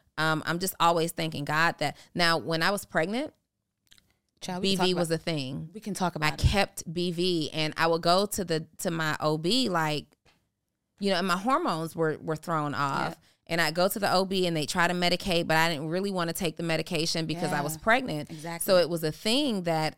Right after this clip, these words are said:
Speaker 1: I experienced, and
Speaker 2: Mm-hmm.
Speaker 1: I could not imagine
Speaker 2: Five
Speaker 1: just
Speaker 2: years.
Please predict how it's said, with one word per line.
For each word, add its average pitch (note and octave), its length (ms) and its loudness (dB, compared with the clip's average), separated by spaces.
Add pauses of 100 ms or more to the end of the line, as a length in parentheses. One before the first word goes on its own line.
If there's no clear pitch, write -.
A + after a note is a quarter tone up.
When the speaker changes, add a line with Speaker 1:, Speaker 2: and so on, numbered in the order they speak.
Speaker 1:
I E3 320 4
experienced, F3+ 880 -2
and D#3+ 180 -2
Speaker 2:
Mm-hmm. F3+ 100 2
Speaker 1:
I A3+ 40 0
could - 220 -8
not G3 280 -2
imagine D3 1080 -2
Speaker 2:
Five F3+ 260 -10
Speaker 1:
just E3 280 2
Speaker 2:
years. - 240 -18